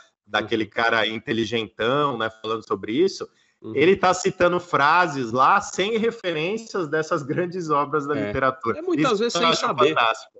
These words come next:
Speaker 2: Muitas
Speaker 1: Muitas
Speaker 2: vezes
Speaker 1: vezes sem
Speaker 2: sem,
Speaker 1: saber.
Speaker 2: sem saber, porque ele leu em outro livro igual aquele, né?
Speaker 1: Exato,
Speaker 2: E
Speaker 1: exato.
Speaker 2: também não, né, entendeu? Então, é, além de ter apropriação in-, <laughs> indevida daquilo que não, que não foi ele que disse, aliás, a gente vê até hoje aí políticos citando frases que não são dos,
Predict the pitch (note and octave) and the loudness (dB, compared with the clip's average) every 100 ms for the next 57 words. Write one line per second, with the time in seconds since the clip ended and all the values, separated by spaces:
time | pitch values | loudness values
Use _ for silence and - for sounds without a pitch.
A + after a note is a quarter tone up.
0 | _ _ - B2 E3 D#3+ C3+ E3+ D#3 F3 | _ _ -12 -4 0 2 2 -2 -2 -2
1 | D3 C3 - - B3+ - C4 F#3+ G#3+ G#3+ | -2 -8 -8 -10 -8 -4 -2 4 4 4
2 | D3+ - G3+ G#3+ F#3+ G3 A3+ B3+ A3 A3+ | -2 2 2 2 2 2 2 2 2 2
3 | A#3+ G#3 A3 A#3+ F#3+ G#3+ B3 F3 G3 G#2 | -2 -8 -8 -4 -4 -4 0 2 2 0
4 | - E2 A#2 E3+ G#2 A2+ A2 - F#2+ G2 | -8 -10 -10 -8 0 2 2 -2 -10 -4
5 | G2+ F3 F3 G3+ A#2+ C#3+ D3+ C3 A2+ B2 | -2 0 -2 -4 -6 -6 -4 -6 -6 -8
6 | E3 A#2 B2+ D3+ F#3 F#2 C3 C#3+ F#3+ G3 | -6 -6 -6 -6 -6 -2 0 2 0 2
7 | G#3 F#3+ F#3+ E3 E3+ D3 - D3 C#3+ A#2+ | 0 2 2 2 2 0 -2 -4 -2 -4
8 | G#2+ B2+ A#2 B2 F3+ B2 - - D#3 C#3 | -6 -8 -8 0 0 0 -6 -20 -8 -6
9 | C#3+ C3+ C3 F#3+ B2+ G2+ A2+ G#2+ B2+ A#2+ | 0 -2 -2 -2 -2 -2 -4 -6 -8 -8
10 | A#2+ A2+ A#2 A2+ A#2+ A#2 A#2 A2+ A2+ A2+ | -6 -6 -4 -6 -4 -4 -2 0 0 -2
11 | G#2 G#2 G3+ - D#2+ G#2+ A#2+ G#3 F3 E3+ | -12 -10 -10 -8 -6 -2 0 2 2 0
12 | A#2+ D3 D#3+ C3 C3 A2 A#2+ A#2 A2 A#2 | 0 -4 -2 0 0 0 -4 -4 -6 -6
13 | - A2 - - A2+ G2 - G#2+ A2+ G#2+ | -8 -12 -10 -4 -4 -4 -2 0 0 -4
14 | - A2 G2+ - G#2 G2 F2+ | -8 -10 -10 -10 -8 -8 -12